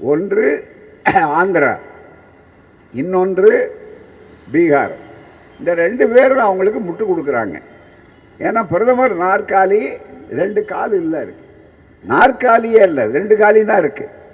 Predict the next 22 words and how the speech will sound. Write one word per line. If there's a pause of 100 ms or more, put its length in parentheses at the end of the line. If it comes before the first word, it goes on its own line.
(680)
அந்த (240)
மீதி (140)
ரெண்டு
கால்
வந்து (100)
இவங்க
தான்
கொடுத்துருக்காங்க. (800)
அந்த (120)
ரெண்டு
காலும் (140)
ஆடிக்கிட்டே
இருக்கு
அடிக்கடி. (340)
பயம்
அவருக்கு, (500)
இந்த
ரெண்டு
காலம்
இருக்கான்னு. (920)
அதுக்கு (120)
இத்தனை